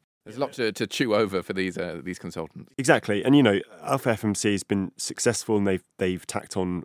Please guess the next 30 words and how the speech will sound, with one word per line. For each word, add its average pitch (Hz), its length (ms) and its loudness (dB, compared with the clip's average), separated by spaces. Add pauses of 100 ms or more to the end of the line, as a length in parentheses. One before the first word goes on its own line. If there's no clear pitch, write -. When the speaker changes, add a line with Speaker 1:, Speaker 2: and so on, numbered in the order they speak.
Speaker 2:
other 92 160 -8
services, 95 480 -4
looking 92 220 -8
at - 60 -12
insurance, 95 840 -4
uh, 82 360 -10 (800)
and 92 160 -6
private, 92 440 -4 (140)
uh, 87 340 -10
private 90 300 -6
markets. 87 560 -6 (400)
I 123 40 -6
think 135 280 2
the, 104 400 -2 (280)
the 104 200 2
issue 104 240 2
they 104 180 6
face - 520 -6 (100)
over 95 160 0
the 92 100 0
next - 240 -2
ten 98 200 0
years 85 320 -4
is 87 340 -4 (300)
when 98 200 0
they 92 120 2
reach 90 220 -2
a - 20 -14
s-, - 240 -8
s-, - 380 -8